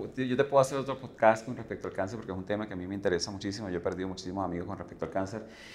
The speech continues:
y también es una de, de mis misiones y hacerlo a través de la coelevación de conocimientos. Pues yo pienso de que una de las cosas que nos está matando con respecto al cáncer hoy en día es la falta de información.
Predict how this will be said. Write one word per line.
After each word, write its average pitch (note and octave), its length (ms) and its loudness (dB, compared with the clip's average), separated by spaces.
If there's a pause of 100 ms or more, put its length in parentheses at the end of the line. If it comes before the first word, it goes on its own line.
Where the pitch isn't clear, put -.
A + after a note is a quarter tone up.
(140)
y A2+ 100 4
también G#2 320 4
es A#2 40 2
una A#2 260 4
de, G#2 300 8
de F#2 120 -4
mis G2 140 -2
misiones G2+ 640 2 (300)
y G#2+ 80 6
hacerlo G#2 380 6
a A2 100 4
través G2 400 6
de G#2+ 240 6
la G2 240 8
coelevación F#2+ 500 0
de A2 60 0
conocimientos. G2 800 -4
Pues F#2 120 0
yo F#2 80 0
pienso G#2 300 0
de G#2 160 2
que F#2+ 160 2
una G2 180 2
de G#2 60 4
las G2 80 -2
cosas G2 240 -4
que G2+ 80 -2
nos F#2 80 -4
está F2 160 -6
matando G2+ 420 2
con G2+ 140 -2
respecto F2+ 320 -4
al E2+ 60 -4
cáncer F2+ 280 0
hoy G2+ 120 2
en G2 80 -2
día G2 100 -2
es G2 60 -2
la G2 80 -4
falta - 160 -4
de F#2+ 60 -2
información. F2+ 440 -6